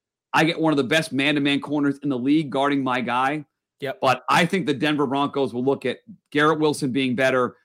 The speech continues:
Speaker 1: Let's make him throw it to guys like Corey Davis and Ty Conklin and Azuma and Bryce Hall. So he's gonna play every snap. It's two and a half. It's a low number.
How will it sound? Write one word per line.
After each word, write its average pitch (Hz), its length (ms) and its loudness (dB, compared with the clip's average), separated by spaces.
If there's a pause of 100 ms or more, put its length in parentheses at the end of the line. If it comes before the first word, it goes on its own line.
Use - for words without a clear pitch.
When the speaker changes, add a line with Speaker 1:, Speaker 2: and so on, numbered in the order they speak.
(200)
Speaker 1:
Let's 151 260 -2
make 156 160 2
him 143 120 0
throw 147 200 2
it 131 80 0
to 131 60 -2
guys 131 320 0
like 123 120 -4
Corey 135 300 0
Davis 123 480 -2
and 110 120 -8
Ty 131 240 -2
Conklin 127 580 -4
and 101 360 -2
Azuma 135 420 0
and 120 140 -2
Bryce 120 280 -2
Hall. 110 420 0 (320)
So 123 320 0 (140)
he's 135 80 -4
gonna 156 120 2
play 170 200 2
every 156 120 2
snap. 156 380 2 (1500)
It's - 120 -16
two 165 120 2
and 151 80 4
a 143 40 4
half. 139 220 4
It's 131 100 -6
a 127 40 -4
low 131 160 2
number. 120 480 0